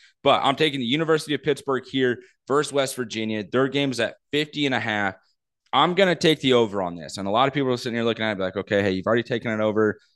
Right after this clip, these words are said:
taken a spread. Now, you, you know me, gone two spreads here."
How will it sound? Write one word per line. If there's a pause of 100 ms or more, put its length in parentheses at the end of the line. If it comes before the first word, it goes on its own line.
(160)
taken
a
spread. (400)
Now,
you,
you
know
me,
gone
two
spreads
here."